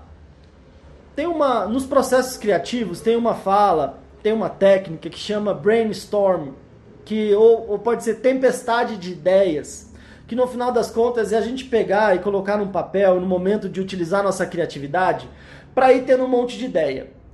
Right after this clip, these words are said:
né? Então, nessa hora, não é a hora da gente avaliar e criticar as ideias, mas é a hora da gente ir colocando um monte de ideia.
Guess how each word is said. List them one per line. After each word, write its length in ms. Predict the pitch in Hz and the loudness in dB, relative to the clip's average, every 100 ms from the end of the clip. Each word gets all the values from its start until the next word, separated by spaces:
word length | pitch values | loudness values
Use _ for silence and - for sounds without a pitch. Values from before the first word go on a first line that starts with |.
| - | -12
né? 220 | 190 214 | -2 2
Então, 240 | 220 247 269 | 2 2 2
nessa 300 | 294 - 233 | 2 2 2
hora, 460 | 226 254 202 165 - - | 6 6 6 2 -8 -8
não 160 | 247 277 | 0 2
é 60 | |
a 100 | 262 | 4
hora 200 | 254 269 | 4 4
da 120 | 254 | 4
gente 300 | 226 262 - | 2 0 -2
avaliar 720 | 254 196 262 254 233 226 254 | -2 0 0 0 2 2 2
e 40 | 240 | 0
criticar 760 | - 269 262 262 233 247 254 | -2 -6 -6 -6 0 2 2
as 100 | 240 | 2
ideias, 720 | 202 175 156 131 - - - - - | -2 -4 -2 -2 -6 -16 -20 -20 -6
mas 200 | 196 226 | 0 2
é 80 | 254 | 4
a 80 | 254 | 4
hora 200 | 262 254 | 4 4
da 120 | 262 | 2
gente 260 | 262 269 | 0 -6
ir 40 | 294 | -8
colocando 640 | 302 302 294 277 285 294 | -4 -2 -2 0 0 0
um 80 | 330 | -4
monte 360 | 294 254 262 240 | 0 0 0 -6
de 100 | 294 | -6
ideia. 520 | 233 220 202 156 - | 0 2 4 0 -8